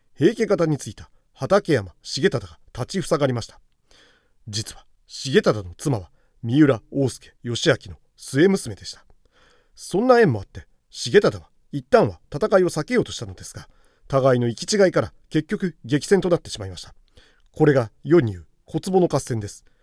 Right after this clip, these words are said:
それでは再び本文を見ていきます。さらに、それから二日目の衣笠城の炎の下では、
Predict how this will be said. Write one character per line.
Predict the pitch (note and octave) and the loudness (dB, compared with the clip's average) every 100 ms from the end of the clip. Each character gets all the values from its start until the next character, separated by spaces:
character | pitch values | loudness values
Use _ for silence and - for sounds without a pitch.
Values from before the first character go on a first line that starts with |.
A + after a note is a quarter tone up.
| _ _ _ | _ _ _
そ | _ - | _ -4
れ | C3+ | -2
で | A#2+ | -2
は | G2 _ _ _ | -6 _ _ _
再 | - A3 G3 | -4 0 0
び | F3+ _ | -2 _
本 | - E3+ | 0 2
文 | B2 A#2+ G3 | 2 2 2
を | |
見 | F3 | 2
て | G#2+ | -2
い | |
き | - | -14
ま | - | -18
す。 | - - _ _ _ _ _ _ _ _ _ _ _ _ _ _ _ _ | -18 -20 _ _ _ _ _ _ _ _ _ _ _ _ _ _ _ _
さ | - - C#3+ | -20 -4 -2
ら | A#2+ | 0
に、 | F#2 - _ _ _ | -4 -14 _ _ _
そ | - | -2
れ | C#3 | 2
か | F#3+ | 6
ら | D#3+ | 4
二 | C3 - | 4 2
日 | D3 | 2
目 | B2+ | 4
の | A#2+ G#2+ _ _ _ - | 2 -4 _ _ _ -4
衣 | B2+ F3+ | 2 4
笠 | F#3+ F3 | 4 2
城 | G#2+ F2 | -2 -8
の | F2+ | -8
炎 | C#3+ A#2+ G2 | -2 -2 -4
の | F#2 | -8
下 | - G#2 | -10 -10
で | |
は、 | E2+ | -12